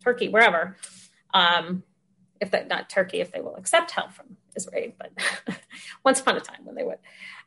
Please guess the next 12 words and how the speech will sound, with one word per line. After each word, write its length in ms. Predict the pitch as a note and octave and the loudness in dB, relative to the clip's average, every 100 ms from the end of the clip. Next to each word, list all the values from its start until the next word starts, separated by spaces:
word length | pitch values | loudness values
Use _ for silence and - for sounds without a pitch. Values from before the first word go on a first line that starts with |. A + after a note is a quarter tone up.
| - | 4
Um, 500 | A3+ G3+ F#3+ F3+ F#3 - _ | 8 10 8 4 -2 -6 _
what 100 | G#3+ A3+ | 2 4
was 100 | A#3 | 6
your, 340 | G#3 F#3+ - | 4 2 -4
what 140 | - G#3 | 0 0
was 100 | G#3 | 4
the 100 | G3+ | 2
other 140 | G3 | 2
part 160 | F#3 F#3 | 0 -2
of 60 | |
your 80 | F3 | -4
question? 440 | F3 F3+ F#3 F#3+ | -6 -12 -10 -14